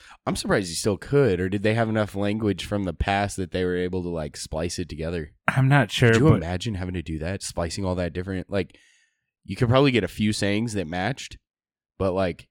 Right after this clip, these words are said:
Speaker 1: if they had to take it, I mean, the dude's voice still sounds good for being what? He's gotta be, like, eighty-five by now.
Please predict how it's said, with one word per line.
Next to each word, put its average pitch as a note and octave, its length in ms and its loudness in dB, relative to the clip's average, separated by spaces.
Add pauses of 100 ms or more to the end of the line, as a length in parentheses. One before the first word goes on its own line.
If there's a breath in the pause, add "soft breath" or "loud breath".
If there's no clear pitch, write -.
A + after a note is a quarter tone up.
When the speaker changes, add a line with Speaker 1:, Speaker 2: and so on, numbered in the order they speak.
(200)
Speaker 1:
if E2+ 80 -14
they G2 140 2
had A2+ 120 -2
to F#2 80 -8
take G2 260 -4
it, - 120 -10
I A#2 140 4
mean, A#2 340 0
the A#2 100 0
dude's C3 280 0
voice G#2+ 280 0
still F#2 220 -2
sounds F#2+ 320 -2
good C#3 220 0
for E2+ 120 -8
being F2 300 -4
what? E2 240 -6
He's F#2+ 220 -10
gotta G#2+ 180 0
be, E2 140 -4
like, D2 200 -8
eighty-five D#2+ 480 -6
by A#1+ 120 -14
now. B1 220 -16